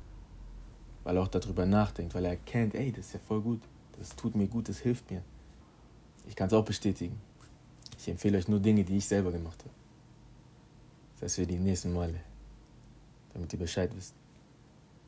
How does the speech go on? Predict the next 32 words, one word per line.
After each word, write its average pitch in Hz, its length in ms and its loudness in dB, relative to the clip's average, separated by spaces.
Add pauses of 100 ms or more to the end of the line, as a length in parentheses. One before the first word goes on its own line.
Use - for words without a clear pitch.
(560)
All 90 180 0
die 92 60 -2
Dinge 98 240 4
habe 92 100 0
ich - 80 -8
dann 95 140 0
selber 98 240 4
gemacht. 87 340 -8 (800)
Und - 80 -14
ich - 60 -14
geb's 87 220 -8
nur 90 120 -2
weiter. 87 300 -4 (1800)
Deshalb 92 240 0 (120)
fokussiert 131 580 4
euch 110 120 4
nicht 104 200 2
darauf, 92 380 0
nicht 113 420 4
diese 98 200 6
Sünde 120 320 4
zu - 140 -6
tun 90 320 -2
und 87 260 -4
so 90 140 -4
gut 110 220 2
es 98 120 -4
geht, 107 160 4
sie - 100 -8
zu - 140 -10
vermeiden, 90 560 0 (1500)
sondern 87 440 0